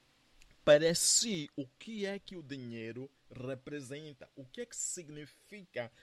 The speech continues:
dinheiro para si? O que é que lhe vem à mente? O que é isso? Escreva. Para algumas pessoas, dinheiro pode representar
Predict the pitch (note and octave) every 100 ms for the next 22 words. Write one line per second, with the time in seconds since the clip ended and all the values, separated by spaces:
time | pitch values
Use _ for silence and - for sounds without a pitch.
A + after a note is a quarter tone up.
0 | - A#2+ C3 C3+ C3+ C3 A2+ A2+ G2+ -
1 | - - - _ _ _ _ _ _ _
2 | _ _ D3 C3 A3+ B3 G#3+ G3+ C3+ A2+
3 | A#2+ E3+ G#3 G3+ - B2 A#2 A2+ G#2 F#2+
4 | _ - _ _ _ _ _ - D3+ -
5 | A3 A3+ G3+ G3+ D#3 E2+ - - - _
6 | _ _ _ _ _ - - - - G3
7 | F#3+ A2+ F2+ A2 - _ _ _ _ _
8 | _ _ _ - C#3+ D#3 D#3 D3+ - D#3+
9 | D3 C#3 C#3 D3+ - C#3 B2+ B2+ B2 B2
10 | B2 B2+ B2 C3